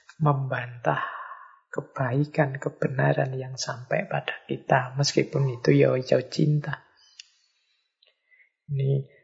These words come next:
kalau saya ini bisa diperluas, ndak hanya cinta laki-laki dan perempuan. Cinta kita pada apapun,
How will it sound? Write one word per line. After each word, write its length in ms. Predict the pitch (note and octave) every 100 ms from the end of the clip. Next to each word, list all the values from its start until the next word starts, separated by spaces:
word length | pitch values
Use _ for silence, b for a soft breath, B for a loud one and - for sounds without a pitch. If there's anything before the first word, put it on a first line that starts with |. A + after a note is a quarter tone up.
| b
kalau 320 | - C#3 C3+ E3+
saya 320 | - C3+ D3+
ini 240 | D3 D3
bisa 320 | D3+ C3 C#3+
diperluas, 800 | - C#3+ C3+ C3+ C3 C#3 D3+ -
ndak 320 | C#3+ C3 - -
hanya 320 | A#2+ C3 C#3
cinta 400 | - B2+ C#3 C#3
laki-laki 720 | B2+ - C#3+ B2+ B2 D3+ C#3+
dan 240 | C#3 B2
perempuan. 720 | - - C3+ - D3 C#3+ C3 B2+ - _ _ _ _ _ _ _ _ _ _ _ _
Cinta 560 | - - D#3 C#3+ D3 C#3+ C#3
kita 400 | E3 E3 C#3+ C#3
pada 480 | C#3+ - - F3+
apapun, 800 | E3+ C3+ - C3+ - E3+ F#3+ G#3